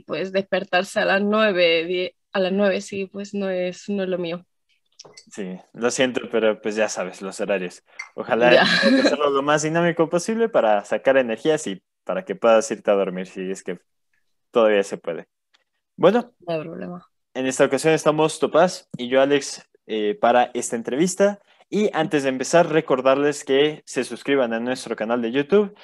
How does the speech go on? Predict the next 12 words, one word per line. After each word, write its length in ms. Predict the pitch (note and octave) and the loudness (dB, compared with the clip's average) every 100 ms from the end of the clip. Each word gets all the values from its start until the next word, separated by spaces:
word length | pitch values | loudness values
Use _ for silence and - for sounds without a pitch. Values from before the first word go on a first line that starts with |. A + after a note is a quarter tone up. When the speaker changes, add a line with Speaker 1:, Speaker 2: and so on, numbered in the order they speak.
| - - | -20 -6
Speaker 2:
y 260 | F3+ F#3+ | -2 -2
que 240 | E3+ D#3+ D#3+ | 0 0 2
le 180 | B2 | -2
den 220 | A2+ A#2+ A2+ | 0 0 2
like 300 | A#2 B2+ - | 0 0 -14
si 360 | - - B2+ C3+ | -14 -6 -4 -4
les 420 | A#2 A2+ A#2 - - | -4 -4 -4 -8 -10
gusta 420 | A2+ A2 A2 G2+ - | -8 -8 -6 -8 -8
esta 360 | G#2+ - G#2+ - | -14 -8 -8 -8
entrevista. 720 | G2 F2+ F2 D#2+ - - - _ | -12 -12 -14 -14 -16 -18 -20 _
Entonces, 760 | - A2+ D#3 E3+ G3 F#3+ F#3 - _ _ - | -14 -6 -4 -2 -2 -2 -4 -16 _ _ -14
empecemos. 720 | G#2 G2 G2 C#2+ - - - | -12 -10 -10 -12 -14 -18 -18